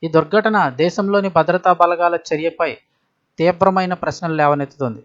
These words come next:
సెప్టెంబర్ ఇరవై ఒకటి, ఇరవై రెండు మధ్యరాత్రి సుమారు రెండు గంటలకు తిహార్ లోయలో ఉన్న మాత్రే ద్వారా గ్రామంపై యుద్ధ విమానాలతో దాడి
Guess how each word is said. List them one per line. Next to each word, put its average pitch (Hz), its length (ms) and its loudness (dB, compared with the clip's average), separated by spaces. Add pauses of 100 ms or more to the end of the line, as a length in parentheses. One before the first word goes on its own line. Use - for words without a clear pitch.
(100)
సెప్టెంబర్ 220 500 2
ఇరవై 208 240 4
ఒకటి, 202 240 0
ఇరవై 190 180 2
రెండు 190 220 0
మధ్యరాత్రి 180 580 0
సుమారు 170 380 0
రెండు 160 280 -2
గంటలకు 160 680 -2 (400)
తిహార్ 208 380 6
లోయలో 196 360 4
ఉన్న 180 320 2
మాత్రే 165 500 0
ద్వారా 170 380 6 (440)
గ్రామంపై 170 540 2
యుద్ధ 147 260 0
విమానాలతో 165 600 0
దాడి 147 300 0